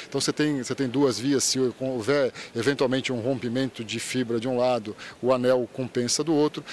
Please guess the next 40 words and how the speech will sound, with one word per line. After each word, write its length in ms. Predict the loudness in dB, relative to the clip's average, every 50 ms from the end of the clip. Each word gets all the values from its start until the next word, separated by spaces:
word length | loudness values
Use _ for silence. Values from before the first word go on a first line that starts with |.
| -14 -12 -4
Então, 160 | 0 0 0
tudo 260 | 0 0 -2 0 2 2
isso 260 | 2 2 0 2 2 4
é, 180 | 4 4 2
isso 140 | 2 2 2
é 20 |
uma 100 | 2 2
estru-, 220 | 0 0 -4 -6 -8 -6
uma 160 | -2 -2 0 0
infraestrutura 560 | 0 0 -2 -2 -2 -4 -4 -2 -2 -2 -2
que 140 | -2 -4 -6
foi 240 | 0 2 2 2
feita 440 | 2 2 2 2 0 0 -4 -10 -14 -14 -16 -16 -16 -8 -2
aí 200 | 0 2 2 2
já 240 | 2 2 2 2 2
especificamente 840 | 0 -2 -2 -2 -2 0 0 -2 -2 0 0 0 0 0 -2 -2
pra 100 | -2 -4
atender 300 | -4 -2 -2 -2 0 0
as 120 | 0 0 0
arenas 640 | 0 0 0 0 0 -2 -4 -6 -6 -6 -6 -6 -6
e 160 | -2 0 0 0
a 60 | 0
fifa, 420 | -2 -2 -2 -2 -2 -2 -6 -12 -14 -14 -14 -14 -12 -2 2
e 100 | 2 4
essa 220 | 4 4 2 0
infraestrutura 460 | 0 0 0 0 0 -2 0 2 2
ela 120 | 2 2 0
fica 380 | 0 -2 -2 -2 -2 -2 -4
também 340 | -2 -2 -2 0 0 -2 -2
como, 480 | -2 -2 -2 0 0 2 2 2 0 0
como 200 | -2 -2 0 2
um 80 | 2 4
legado. 480 | 4 4 4 2 0 -2 -4 -8 -14 -16 -16 -14 -14 -14 -12 -14 -14 -16 -6 2
Outra, 320 | 4 4 4 4 4 2 2 4
eh, 760 | 4 2 2 2 2 0 0 0 0 0 0 0 0 0 0 0
eu 480 | 0 -2 -2 0 0 0 0 2 2
acho 120 | 0 0 0
que 60 | 2
um 60 | 2
outro 200 | 2 4 4 4